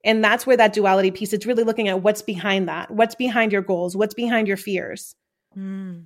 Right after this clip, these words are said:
Speaker 1: you know?
Speaker 2: Mm-hmm. Yeah. So good. I, that, like, that's a massive part of it. I think that so often, it's pro-,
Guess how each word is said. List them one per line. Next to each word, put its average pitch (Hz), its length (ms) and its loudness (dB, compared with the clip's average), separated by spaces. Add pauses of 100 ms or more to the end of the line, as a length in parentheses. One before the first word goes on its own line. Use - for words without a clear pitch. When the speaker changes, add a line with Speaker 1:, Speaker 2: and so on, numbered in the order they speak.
(480)
Speaker 1:
you 196 140 -2
know? 233 300 2
Speaker 2:
Mm-hmm. 190 120 -8 (680)
Yeah. 185 480 -2 (440)
So 220 380 0
good. 196 320 2 (100)
I, 208 480 2
that, 208 240 -2
like, 214 120 -4
that's 220 200 -2
a 214 80 -4
massive 190 500 -4
part 180 260 -4
of 170 60 -8
it. 165 100 -4
I 170 80 -4
think 190 240 -12
that 180 220 0 (260)
so 220 240 0
often, 196 280 0
it's - 80 -16
pro-, - 160 -4